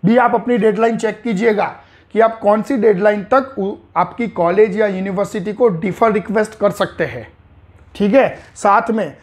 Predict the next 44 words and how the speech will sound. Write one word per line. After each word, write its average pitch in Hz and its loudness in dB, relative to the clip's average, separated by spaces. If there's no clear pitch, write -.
आपकी 180 -2
कॉलेज 190 0
या 208 6
वेबसाइट 202 2
को 220 2
भी 254 0
आप 269 2
रेगुलर 254 0
अपडेट 277 0
कीजिएगा, 185 -2
वहाँ 185 2
पे 233 6
भी 240 0
वो 226 4
लोग 233 2
कोविड 208 -4
नाइनटीन 208 -6
का 220 0
रेगुलर 196 2
अपडेट 185 2
देते 196 0
हैं। 156 -4
सितंबर 202 -2
ट्वेंटी 190 -4
वन 190 0
में 196 -4
क्या 196 2
होगा, 180 2
उसकी 180 -4
रिफंड 180 -4
पॉलिसी 190 -2
भी 196 -2
वो 202 0
लिबरल 202 0
करते 208 -2
हैं, 196 0
तो 196 2
वो 185 2
भी 208 2
आपको 196 2
इन्फॉर्मेशन 180 -2
देंगे। 160 -4
साथ 226 2
में 233 2